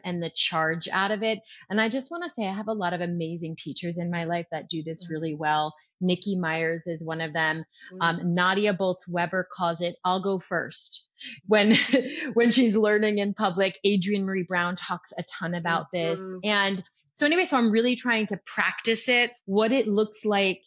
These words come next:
Speaker 1: to either expose our mistakes or to make our, which is, which is one thing, but to make our mistakes in real time <laughs>
Speaker 2: Mm.
Speaker 1: out loud in the moment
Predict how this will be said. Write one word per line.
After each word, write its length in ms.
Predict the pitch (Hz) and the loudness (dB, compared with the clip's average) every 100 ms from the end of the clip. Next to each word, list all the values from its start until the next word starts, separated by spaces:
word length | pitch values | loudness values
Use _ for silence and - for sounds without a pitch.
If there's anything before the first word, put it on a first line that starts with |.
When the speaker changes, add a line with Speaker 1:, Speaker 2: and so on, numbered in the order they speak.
| - - | -2 0
Speaker 1:
to 500 | 226 208 202 196 - - | 2 4 4 2 0 -2
either 220 | 208 233 | 2 2
expose 800 | 202 190 - - - 208 240 269 240 | 0 -2 -2 -2 0 0 0 0 -2
our 220 | 262 269 | 0 2
mistakes 560 | 285 - 294 285 - - | 0 -2 -4 -4 -6 -4
or 160 | 208 208 | 0 0
to 160 | 208 214 | 0 0
make 480 | 190 185 202 233 - | 0 2 0 0 -2
our, 220 | 233 247 | 0 0
which 260 | 214 208 208 | 0 -4 -4
is, 180 | 190 - | -6 -8
which 240 | 185 202 202 | -4 -2 -2
is 140 | 175 | -2
one 240 | 190 196 196 | 0 0 0
thing, 280 | 185 165 156 | -2 -2 -2
but 180 | 196 | -2
to 100 | - | 0
make 480 | 208 190 208 277 349 | 4 6 6 6 4
our 140 | 285 233 | 2 4
mistakes 500 | 214 - 196 185 185 | 2 2 0 0 -2
in 100 | 180 | -2
real 400 | 170 220 240 220 | 2 4 4 2
time 400 | 185 143 - 240 | 0 0 0 0
<laughs> 460 | 226 240 277 - - | -2 -2 -10 -12 0
Speaker 2:
Mm. 460 | 277 202 190 170 160 | 0 2 -4 -8 -2
Speaker 1:
out 320 | 240 254 269 254 | 2 2 2 2
loud 460 | 240 208 196 208 262 - _ _ 240 285 233 - 277 | 4 4 2 0 -2 -8 _ _ -14 -12 -14 0 4
in 220 | 285 294 | 6 6
the 80 | 285 | 6
moment 640 | 269 262 233 208 208 226 | 6 6 4 4 0 -2